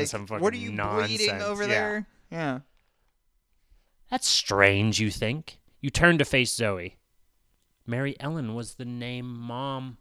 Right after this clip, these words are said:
Speaker 2: "Forget it," Zoe cuts you off. "We've got better things to do than worry about some bad driver named Mary Ellen." "Like what?" you grumble. "You're already sure you're going to be bored this whole weekend." "Like this?"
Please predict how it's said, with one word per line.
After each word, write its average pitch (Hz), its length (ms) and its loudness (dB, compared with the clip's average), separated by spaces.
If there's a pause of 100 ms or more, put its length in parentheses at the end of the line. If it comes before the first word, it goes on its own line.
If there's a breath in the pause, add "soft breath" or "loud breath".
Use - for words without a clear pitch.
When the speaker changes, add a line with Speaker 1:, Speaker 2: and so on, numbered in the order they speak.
(160)
Speaker 2:
"Forget 180 260 8
it," 117 160 -2
Zoe 104 220 0
cuts - 220 -6
you 104 100 -8
off. 95 260 -12 (300)
"We've 165 120 0
got 135 200 2
better 123 200 2
things 101 280 -10
to 101 60 -12
do 104 160 -6
than 98 180 -8
worry 104 180 -2
about 98 280 -8 (200 soft breath)
some 110 220 -2
bad 110 340 4
driver 104 500 2
named 95 320 -12
Mary 104 380 -4
Ellen." 107 380 -6 (760)
"Like 175 160 -4
what?" 131 320 4
you 123 120 0
grumble. 110 460 0 (320)
"You're 160 160 -4
already 170 260 0
sure 180 260 -2
you're 127 140 -4
going 113 200 -4
to 110 60 -6
be 107 100 -10
bored 104 380 -2
this 101 140 -8
whole 107 140 -4
weekend." 104 420 -10 (200)
"Like 131 420 4
this?" 123 480 4